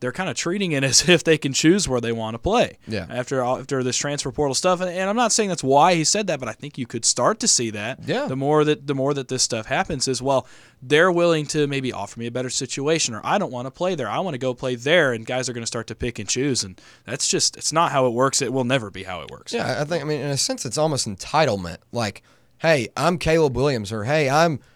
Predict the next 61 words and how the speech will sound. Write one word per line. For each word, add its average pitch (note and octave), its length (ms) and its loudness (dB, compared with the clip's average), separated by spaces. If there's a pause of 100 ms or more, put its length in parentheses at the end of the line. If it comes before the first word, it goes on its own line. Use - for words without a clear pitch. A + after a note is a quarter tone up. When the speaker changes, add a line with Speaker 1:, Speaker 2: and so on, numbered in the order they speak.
(180)
Speaker 2:
uh, A#2+ 280 -2
this C3+ 360 0
and C3 160 -2
that. C#3 260 -2 (360)
I C#3+ 120 4
wanna F3+ 220 2
play D3+ 240 2
where C3+ 100 4
I C3+ 80 6
wanna C3+ 220 2
play, B2+ 360 2
and G2+ 80 -4
I'm C3 100 -2
not C#3+ 120 0
gonna B2+ 140 -2
come C#3+ 200 -4
play D3 220 -2
for C#3+ 160 -8
you D3 260 0
because A#2+ 380 -2 (100)
I A2+ 140 -4
don't F3 160 0
want A3 160 -4
to. - 160 -10 (320)
You G#2 120 -6
know, G2+ 120 -2
I'm D#3+ 60 0
gonna, B2+ 200 -4 (460)
uh, G2+ 260 -6
I, A#2 120 -4 (120)
it's C3 200 -4
up F3 120 0
to D3 100 -4
me. D3+ 200 0
It's G#2+ 80 -4
my A#2+ 240 2
decision," A#2 500 -4
right? C3 240 0
And E3 120 -2
that, F3+ 120 0
that, F#3 240 -4
that's D#3+ 260 -8
just - 380 -6
such F#3 240 0
a C#3 60 -2
bad C3+ 300 0
narrative. D3+ 240 0
But C3+ 80 -6
we've G#3+ 140 -2
seen D#4 120 -6
a A#3+ 60 0
lot D3 180 4
of D#3+ 60 -4
times D3 300 0
in B2 40 -6
the C3+ 80 -2
N C3+ 80 -2
B B2+ 140 0
A A2 80 2
draft, A#2 420 0
too, C#3 300 -2